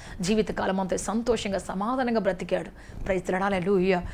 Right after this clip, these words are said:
కొన్నిసార్లు మన జీవితాలు వడ్డించిన విస్తరలాగా ఉంటాయి, కానీ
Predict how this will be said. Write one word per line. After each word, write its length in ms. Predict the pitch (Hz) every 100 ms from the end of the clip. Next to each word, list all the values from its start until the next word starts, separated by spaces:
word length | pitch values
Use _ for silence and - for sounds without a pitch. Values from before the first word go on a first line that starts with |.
| - -
కొన్నిసార్లు 480 | - 190 185 196 208
మన 140 | 208 214
జీవితాలు 340 | 190 220 226
వడ్డించిన 420 | 220 190 226 233
విస్తరలాగా 540 | 220 - - 233 226 208
ఉంటాయి, 240 | 196 190
కానీ 300 | 196 - 180